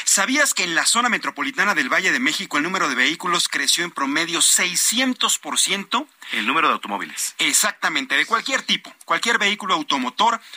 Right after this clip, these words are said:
Speaker 1: en los últimos doce años creció en la zona metropolitana del Valle de México más del seiscientos por ciento. Para que nos demos una idea, según datos del inegi, Ecatepec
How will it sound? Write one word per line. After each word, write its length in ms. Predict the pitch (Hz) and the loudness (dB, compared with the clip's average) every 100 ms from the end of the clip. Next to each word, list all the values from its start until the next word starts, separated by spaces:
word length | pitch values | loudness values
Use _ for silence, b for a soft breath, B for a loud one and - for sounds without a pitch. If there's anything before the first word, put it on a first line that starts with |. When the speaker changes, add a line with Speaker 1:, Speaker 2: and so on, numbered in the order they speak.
| B | B
Speaker 1:
en 120 | 151 151 | -4 0
los 200 | 156 220 | 0 0
últimos 520 | 190 202 196 180 - | -2 -4 -2 0 -2
doce 420 | 156 190 202 180 | 0 2 4 2
años 320 | 196 226 208 - | 0 0 -2 0
creció 440 | 139 - 190 208 160 | 0 2 2 2 0
en 80 | |
la 80 | 135 | -2
zona 240 | - 220 180 | 2 2 2
metropolitana 640 | - 127 131 123 185 170 | 0 -4 -4 -2 0 0
del 180 | 127 135 | 0 0
Valle 220 | 165 143 | 0 0
de 60 | 123 | -2
México 440 | 160 185 208 196 B B B | -6 -4 -2 -2 B B B
más 320 | - 196 190 | 0 0 0
del 180 | 202 170 | -4 0
seiscientos 920 | - 151 147 - 175 170 - 156 - | 0 0 -2 -2 -2 -4 -4 -2 -2
por 240 | - 110 - | -4 -4 0
ciento. 440 | 262 131 - 156 | 0 -2 -4 -2
Para 200 | - 135 | 0 0
que 80 | 156 | 0
nos 100 | 165 | 2
demos 260 | 254 240 | 2 2
una 140 | 247 220 | 2 0
idea, 340 | 165 175 190 - B B B | 2 2 0 -4 B B B
según 360 | - 175 196 226 | 0 0 0 0
datos 340 | 240 233 165 | 0 0 0
del 180 | 180 151 | -2 -2
inegi, 540 | 156 170 180 208 240 _ - | -2 -2 -2 -2 -4 _ -4
Ecatepec 960 | 190 170 190 165 - 165 - 214 127 | -4 -2 -2 -2 -2 -6 0 -2 -2